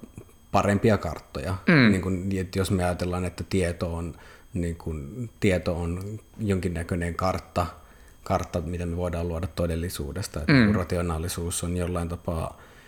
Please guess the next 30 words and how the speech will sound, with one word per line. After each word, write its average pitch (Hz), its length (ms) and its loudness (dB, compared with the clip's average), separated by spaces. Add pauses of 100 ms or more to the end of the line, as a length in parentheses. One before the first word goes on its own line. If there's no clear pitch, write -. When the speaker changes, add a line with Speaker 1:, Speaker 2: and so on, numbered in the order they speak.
(220)
Speaker 1:
niinku, 82 360 -2 (340)
ehkä 101 220 4
niinku 95 200 4
semmonen 95 460 2
systemaattinen 87 1000 2
tapa. 80 400 -6 (180)
Tai, 85 200 0 (120)
ja 90 80 2
pyr-, 95 560 0
toi, 104 120 4
toi 107 120 2
oli 110 100 8
hyvä, 120 160 6
kun 98 120 6
aikaisemmin 98 600 2 (140)
viittasit 101 300 0
vähän 101 120 4
niinku 92 120 2
siihen 98 240 2
asenteena, 82 720 0
niin 85 120 -4
nyt 90 140 -6
mä 92 60 -2
mietin 90 360 -4
sitä, - 140 -2
niin, 139 260 4
no 92 60 0
joo, 87 220 -2
että 98 160 -6
okei, 85 340 -2